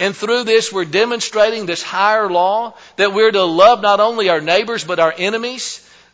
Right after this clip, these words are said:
that we are going to, uh, imitate our Heavenly Father who sends His Son on the evil and the good and causes His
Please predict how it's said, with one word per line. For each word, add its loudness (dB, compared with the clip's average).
that 4
we -2
are 2
going -2
to, -4
uh, -2
imitate 0
our 6
Heavenly -4
Father 0
who -4
sends 0
His -4
Son 0
on 2
the 2
evil -4
and -4
the -6
good 2
and -6
causes 0
His -6